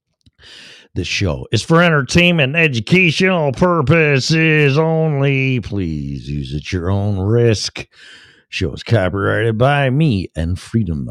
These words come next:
Revolution Network. No parts of it can be reused, rebroadcasted in any way, shape, or form. Or you can just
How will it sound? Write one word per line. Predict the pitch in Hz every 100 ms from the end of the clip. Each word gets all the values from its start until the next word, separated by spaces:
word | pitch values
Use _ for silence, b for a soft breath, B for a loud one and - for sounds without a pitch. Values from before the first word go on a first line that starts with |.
| 62
Revolution | 67 76 78 110 104 98 - 80 65 -
Network. | 80 78 90 82 80 64 - - B B -
No | 123 175 196
parts | 156 143 127 117
of | 123
it | 131 147
can | - 127
be | 127 135 131 - -
reused, | 78 110 170 98 71 64 60 85 - - _ _ _ _
rebroadcasted | 107 156 98 87 76 - 85 82 - 95
in | 90 90 98
any | 123 127 98
way, | 85 85 76 73 _ _
shape, | - 85 -
or |
form. | 73 - 82 62 69 B B B B B _
Or | 165 196
you | 185 123
can | 113 117 101
just | 117 151 127